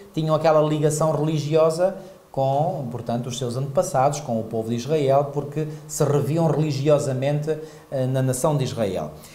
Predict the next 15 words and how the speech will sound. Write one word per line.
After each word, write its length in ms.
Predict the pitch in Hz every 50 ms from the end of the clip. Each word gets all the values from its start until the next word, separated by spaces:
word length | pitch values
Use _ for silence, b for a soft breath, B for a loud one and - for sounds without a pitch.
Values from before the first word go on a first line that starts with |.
| B B B -
E, 80 | 185 190
portanto, 540 | - 208 202 202 175 139 123 117 123 117 - -
eh, 460 | 151 147 143 143 143 139 139 139 135 139 135 -
o 60 | -
que 120 | - 190
é 40 | 180
que 80 | 165 165
acontece? 600 | 160 160 151 131 120 131 104 92 - - - - - -
Estes, 680 | - 180 190 185 165 175 - - 135 123 117 120 - 127
eh, 420 | 123 120 120 117 113 110 107 107 104 101 98 95 95 92 95 - -
estes, 640 | 127 127 123 127 - - - 120 113 110 110 110 110
eh, 180 | 110 107 104 101
gregos 540 | 101 107 131 151 170 165 - - 120 113 -
que 100 | - -
aqui 420 | 123 117 - 147 139 127 120 117